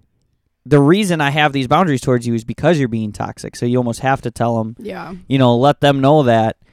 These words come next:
Speaker 1: in a nice way, obviously, you know, and try and just have a conversation. But obviously, a lot of people, especially now, can't have conversations like that.
Speaker 2: Yeah.
Speaker 1: Whereas if you're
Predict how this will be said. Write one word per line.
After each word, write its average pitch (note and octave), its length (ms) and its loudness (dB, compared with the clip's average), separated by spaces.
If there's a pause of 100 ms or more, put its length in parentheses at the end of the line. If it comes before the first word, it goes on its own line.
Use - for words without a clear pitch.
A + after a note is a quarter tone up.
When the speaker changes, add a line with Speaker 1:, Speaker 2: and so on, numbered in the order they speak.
(120)
Speaker 1:
in A#3 120 2
a F3 60 6
nice B2+ 300 0
way, A2+ 280 2
obviously, A2+ 680 -2
you B2 160 -4
know, A#2 120 -2
and A#2 80 -4
try B2+ 200 0
and A#2+ 60 -4
just A2 140 -6
have B2 200 -2
a B2 40 -6
conversation. A#2 680 -8
But B2 120 0
obviously, A2+ 580 -4 (340)
a A#2 80 -6
lot C3 260 2
of - 80 -4
people, B2 320 0
especially A2+ 460 -2
now, A2 300 -2
can't A#2 320 -8
have G#2+ 420 -6
conversations G2 640 -8
like F#2 160 -10
that. G2+ 200 -12 (160)
Speaker 2:
Yeah. - 320 -20
Speaker 1:
Whereas A#2 360 4
if A2 160 -4
you're A#2 480 4